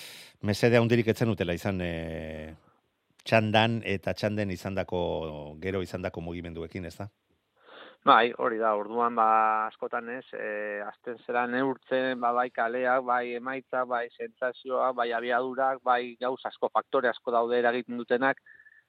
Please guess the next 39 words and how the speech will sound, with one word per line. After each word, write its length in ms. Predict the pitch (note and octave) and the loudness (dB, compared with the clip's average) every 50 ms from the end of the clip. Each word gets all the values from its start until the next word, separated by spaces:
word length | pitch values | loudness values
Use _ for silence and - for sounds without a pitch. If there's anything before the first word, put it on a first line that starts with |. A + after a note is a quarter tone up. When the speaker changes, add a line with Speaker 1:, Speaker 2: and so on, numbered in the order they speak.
| _ | _
Speaker 2:
eta 240 | - A#2+ - - A2 | -16 -10 -6 -2 -2
orduan, 560 | A2 A2 G#2+ G#2+ A2+ A2+ A#2+ A#2+ A#2+ A#2+ A#2+ | -2 -2 -4 -4 -4 0 2 2 2 2 2
ba, 300 | A#2 A#2 A#2 A2+ A2+ A2+ | 2 2 2 2 2 0
askotan 640 | A2 - - _ - - B2 A#2+ A#2+ A#2+ A#2+ A#2 A#2 G#2+ | -4 -6 -10 _ -12 -6 -4 -4 -2 -4 -4 -8 -10 -12
ezin 220 | - - C3 A#2 - - | -12 -14 -14 -14 -6 -4
zea 100 | A2+ G#2 | -4 -4
itxutu 360 | G2+ - - A2+ - - A2 G#2+ | -4 -6 -10 -10 -6 -2 -2 -2
ez 60 | G2+ - _ | -2 -2 _
da, 140 | G2+ G#2 G#2+ A#2 | -6 -2 -2 -2
ez, 100 | A#2 - - | -2 -4 -6
eh, 520 | - G#2 G#2+ G#2 G2+ G2+ G2+ G2+ G2+ G2+ G2+ G#2 G#2 | -8 -6 -4 -4 -4 -4 -4 -6 -6 -8 -10 -8 -4
gauza 320 | G#2 A2 G#2+ - - G#2 G#2 | -2 -2 -2 0 0 2 4
batzuekin. 720 | G2+ G2 - - - A2 G#2 G2+ - - G2 F2+ F#2+ G2+ G#2+ - | 4 2 0 -2 -2 -2 -2 -2 -2 -6 -10 -10 -8 -10 -10 -10
Ustuz, 240 | _ - A2+ G#2+ G2 | _ 0 0 2 6
ba, 120 | G#2+ G#2 | 6 6
bueno, 240 | G#2 G#2 F#2+ G2 - - _ _ _ _ _ _ _ - | 6 6 2 0 -6 -8 _ _ _ _ _ _ _ 2
orokorrean 560 | G#2 G#2 A2+ A2 - A#2+ A2+ A2+ A#2 A2 G#2+ | 6 6 6 6 8 6 8 8 6 4 4
hartu 220 | G#2 - - A#2+ A2 | 2 2 0 0 4
behar 180 | G#2+ G#2 G#2+ | 4 4 6
da, 140 | A2 B2+ C#3+ D#3 D#3+ - B2+ A#2 | 6 6 6 6 4 2 -2 -10
batzutan 960 | G#2+ G#2+ - _ A#2+ - - A2+ A2 A2 A2 A2 A2 G#2+ G#2+ A2 G#2+ A2 G#2+ G#2 _ | -12 -12 -12 _ -14 -6 -4 -2 0 0 0 0 0 -2 -2 -2 -4 -6 -8 -8 _
faktore 400 | A2 G#2+ - _ - A#2+ A2+ A#2 | -6 -6 -6 _ -8 -6 -6 -6
horiek, 260 | A2+ A#2 B2 A#2+ G#2+ | -6 -6 -6 -6 -4
ba, 140 | G#2+ G#2 G#2 G#2 G#2 G#2 G#2 G#2 G#2 A2+ | -4 -2 -2 0 0 0 0 0 0 -2
alde 200 | A#2 A#2 A#2 A#2 | -2 -4 -6 -8
egiten 160 | - - A#2 A#2+ | -10 -12 -14 -14
dute, 220 | A#2 - D#3 E3 D#3 | -8 -6 -4 -2 -2
beste 240 | C3 A2+ - - A#2 | -2 -4 -2 -4 -4
batzuk 260 | A2+ - - A#2 - | -4 -4 -8 -10 -2
kontra, 400 | - C3+ C#3 C#3+ - E3+ F#3 F#3+ F#3+ - _ _ _ _ - _ _ _ _ - | -2 -2 -2 0 4 6 6 6 6 2 _ _ _ _ -20 _ _ _ _ -6
oraingoan, 540 | G#2+ A2+ A#2+ B2 B2+ B2+ B2 B2 A#2+ A#2 A2+ | -4 -2 -2 -2 -4 -4 -2 0 0 0 2
ba, 140 | A2 A2 A2 | 2 2 2
kontra 440 | - - B2+ B2+ B2 - C3+ B2+ B2+ B2+ B2 B2 B2 B2+ B2 | 4 0 -2 -2 -2 -2 0 2 4 4 4 2 2 0 -2
egin 180 | B2 C3 C3 C3 | -4 -8 -12 -14
digu, 300 | C#3 C#3+ D3+ E3+ F3+ E3 | -14 -12 -10 -10 -10 -10
eta 160 | D3+ - G#2+ G#2 G#2+ A2+ | -10 -12 -18 -16 -16 -18
ustuz, 220 | G#2+ _ - A#2 | -18 _ -16 -10
ba, 140 | G#2+ A2 G#2+ | -8 -8 -8
gian 280 | G#2+ A2 A2+ A2+ A2 | -6 -8 -8 -8 -8